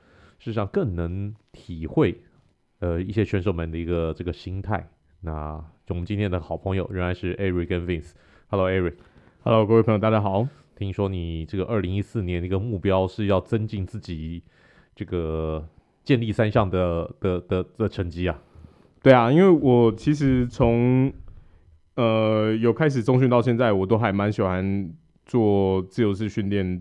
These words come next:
Speaker 2: 的动作，然后对健力三项也都，都算是都一直在我的训练项目里面。那就是现在这个时候，我就已经，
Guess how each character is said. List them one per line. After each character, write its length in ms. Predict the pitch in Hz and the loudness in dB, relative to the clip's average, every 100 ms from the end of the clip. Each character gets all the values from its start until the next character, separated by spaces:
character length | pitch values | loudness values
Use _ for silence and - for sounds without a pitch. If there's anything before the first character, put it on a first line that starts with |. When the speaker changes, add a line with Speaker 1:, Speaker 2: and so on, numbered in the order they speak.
| - | -8
Speaker 2:
的 100 | - | -8
动 240 | 87 113 95 | -4 -4 -4
作， 320 | 98 87 87 | -4 -4 -6
然 100 | 98 | -4
后 100 | 104 | -2
对 160 | 107 110 | 0 -2
健 200 | 107 110 | 0 -2
力 40 | |
三 160 | 104 101 | -2 -4
项 320 | 98 98 92 - _ _ _ _ _ | -2 -4 -4 -8 _ _ _ _ _
也 140 | 98 | -4
都， 440 | 101 104 101 101 101 | 0 2 2 0 -2
都 500 | - 104 101 101 - _ _ _ | -2 0 2 0 -4 _ _ _
算 220 | - 117 | 2 2
是 140 | 123 | 4
都 160 | 117 117 | 4 2
一 80 | 110 | 0
直 100 | 107 | -2
在 160 | 113 | -2
我 140 | 98 87 | 0 -2
的 460 | 87 87 87 76 | -6 -6 -8 -10
训 180 | - 110 | -4 -2
练 100 | 101 | -2
项 180 | 95 92 | -2 -4
目 180 | 92 90 | -2 -4
里 120 | 82 | -6
面。 320 | 85 85 87 - - - _ _ | -8 -8 -10 -14 -20 -20 _ _
那 300 | 127 117 110 - _ _ _ | 0 2 0 -4 _ _ _
就 160 | - 117 | -2 0
是 240 | 120 110 - | 2 -2 -6
现 240 | _ - 143 | _ 0 4
在 100 | 127 | 6
这 80 | 123 | 4
个 140 | 107 | 2
时 160 | 98 104 | 2 2
候， 100 | 110 | 2
我 140 | 95 | 2
就 200 | 104 104 - | 0 -2 -4
已 140 | - 92 | -10 -6
经， 500 | 101 101 98 101 | -2 -2 -2 -4